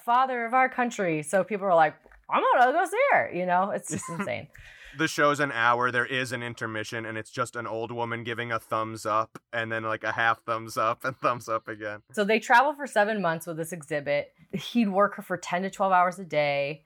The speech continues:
Speaker 1: During the exhibit, she would tell stories about little George. She would sing a hymn like she did for little George. And s-, uh, skeptics obviously discounted the legitimacy of her age,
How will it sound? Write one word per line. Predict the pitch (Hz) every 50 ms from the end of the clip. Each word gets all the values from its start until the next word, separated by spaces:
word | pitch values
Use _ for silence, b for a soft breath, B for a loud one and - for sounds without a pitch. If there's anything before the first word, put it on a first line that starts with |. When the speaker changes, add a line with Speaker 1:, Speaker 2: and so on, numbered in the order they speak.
| b b b b b b -
Speaker 1:
During | 185 196 208 214
the | 214 214
exhibit, | 202 175 151 175 175 175 165 175 165 165 - - _ -
she | - - - 190
would | 180 175 175
tell | - 185 185
stories | 180 - - - - 170 160 160 160 160 165 160 160 156
about | 170 151 160 156 151 - 147
little | 156 160 175 180
George. | 170 - 165 156 151 147 147 147 151 147 -
She | - - 170
would | 165 165 160
sing | - - 190 185
a | 185 180
hymn | 156 147 165 170 170 170 160 160
like | 151 147 147 147 - - -
she | - - 165
did | 156 147 160 160 156
for | 160 _ 170
little | 151 143 147 147 175 180
George. | 156 - 160 156 151 147 143 143 143 151 - - - _
And | - - 175 165
s-, | - - -
uh, | - 143 156
skeptics | - - - 202 190 - 196 180 - -
obviously | - 175 165 175 170 - 165
discounted | 143 170 160 - 185 165 156 151 143
the | 139
legitimacy | 156 156 151 143 131 147 139 147 147 151 151 - - 151 143
of | 135 -
her | - 160 - -
age, | 147 147 139 135 131 147 151 - -